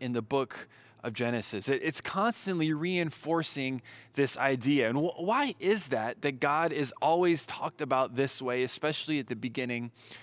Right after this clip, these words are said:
of Scripture in Genesis? I mean, with Adam and Eve, they sin, and it's clear that God has seen their sin when he comes down and he visits with them. He knows what they have done.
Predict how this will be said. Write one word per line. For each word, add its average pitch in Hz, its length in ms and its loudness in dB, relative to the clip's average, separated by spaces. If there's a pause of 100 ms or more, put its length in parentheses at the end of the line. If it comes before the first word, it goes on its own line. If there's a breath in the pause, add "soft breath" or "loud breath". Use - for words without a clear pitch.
(200 loud breath)
of 120 140 2
Scripture 165 480 0
in 117 100 0
Genesis? 139 760 -2 (440 loud breath)
I - 80 0
mean, 143 240 2
with 151 300 0
Adam 160 320 4
and 156 140 0
Eve, 151 340 0
they 135 180 4
sin, 165 380 0
and 139 140 0
it's - 160 -2
clear 180 260 2
that 147 140 2
God 139 240 2
has 139 180 0
seen 175 380 2
their 151 160 0
sin 160 360 0
when 127 120 -2
he 127 100 0
comes 156 400 -2
down 143 220 0
and 135 160 0
he 139 160 -2
visits 151 440 0
with 131 140 2
them. 113 180 0
He 147 220 -6
knows 147 500 0 (360 loud breath)
what 131 180 2
they 135 300 2
have 117 260 -6
done. 113 360 -4